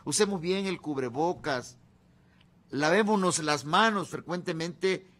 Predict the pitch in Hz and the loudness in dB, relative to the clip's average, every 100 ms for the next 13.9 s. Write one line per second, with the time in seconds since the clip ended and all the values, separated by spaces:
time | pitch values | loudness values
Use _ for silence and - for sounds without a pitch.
0 | - 139 151 143 165 165 151 131 127 131 | -10 -6 -4 -4 -4 -6 -4 -4 -6 -8
1 | 117 - 92 95 - _ _ _ _ _ | -10 -8 -8 -8 -12 _ _ _ _ _
2 | - 117 143 165 170 156 135 - 110 98 | -8 -4 0 0 0 -2 -2 -4 -8 -8
3 | 107 143 170 175 139 - _ - 110 135 | -8 -6 -2 -2 -2 -6 _ -10 -6 -6
4 | - 139 117 110 127 147 127 113 104 143 | -6 -6 -6 -4 0 0 -2 -4 -6 -6
5 | 147 147 - - _ _ 131 160 170 175 | -4 -4 -6 -16 _ _ -2 0 2 4
6 | 190 - - - - _ _ _ - 147 | 4 4 -2 -12 -20 _ _ _ -2 0
7 | 151 151 202 233 180 135 123 175 196 180 | 0 4 6 6 4 0 0 2 0 -2
8 | - - 147 139 147 165 151 175 156 104 | -12 -6 -4 2 4 4 2 0 -2 -6
9 | - _ _ _ _ _ _ - 151 - | -10 _ _ _ _ _ _ 0 0 0
10 | 117 107 110 131 147 120 _ _ _ _ | -6 -6 -2 2 2 -2 _ _ _ _
11 | _ - 131 120 117 - 208 - 160 127 | _ 0 2 2 -2 2 2 2 -2 -2
12 | 117 104 120 240 - _ _ _ _ _ | -2 -2 2 2 2 _ _ _ _ _
13 | _ _ _ _ - 110 - 151 151 | _ _ _ _ -10 -8 0 0 0